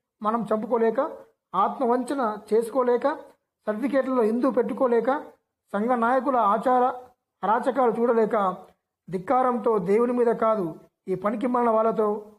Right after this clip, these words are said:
మాకు కుదరదులే అని వీరు బౌద్ధం స్వీకరించి ఉండవచ్చు. నామకార్థ క్రైస్తవులు సర్టిఫికేట్లో హిందూ సంఘంలో పెద్ద వంటి గోడ మీద పిల్లులు, చర్చిలో కుళ్ళు రాజకీయవేత్తలు ఉన్న-, కన్నా వాళ్ళు కొంత నయం.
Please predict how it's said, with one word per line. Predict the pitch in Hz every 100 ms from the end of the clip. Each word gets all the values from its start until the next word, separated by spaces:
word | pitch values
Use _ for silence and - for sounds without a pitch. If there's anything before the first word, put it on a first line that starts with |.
| _ 185
మాకు | 202
కుదరదులే | 202 220 233 233 226
అని | 214 202 185 180 - _ _ -
వీరు | 190
బౌద్ధం | 170 196 220 226
స్వీకరించి | 214 226 220 208 202
ఉండవచ్చు. | 185 175 165 151 131 _ _ _ _ _ _ _ _ _ _ _ _ _ _ _ _ _ _ 170
నామకార్థ | 202 247 247 240
క్రైస్తవులు | 240 226 233 254 254 311 - - _ _ -
సర్టిఫికేట్లో | 208 226 269 254 254
హిందూ | 214 226 269 269 233
సంఘంలో | 214 226 233 220 220
పెద్ద | 214 196 214 226 - - - _ -
వంటి | 196 185
గోడ | 165 208 233
మీద | 240
పిల్లులు, | 233 226 220 208 180 170 - _ _ -
చర్చిలో | 190 247 233 214
కుళ్ళు | - 233
రాజకీయవేత్తలు | 233 226 214 220 208 196 190 202
ఉన్న-, | 196 185 226 - - _ _ _ _ _
కన్నా | 190 202 202
వాళ్ళు | 190 185 202 175 - _ _ _
కొంత | 180 185
నయం. | 180 180 185 135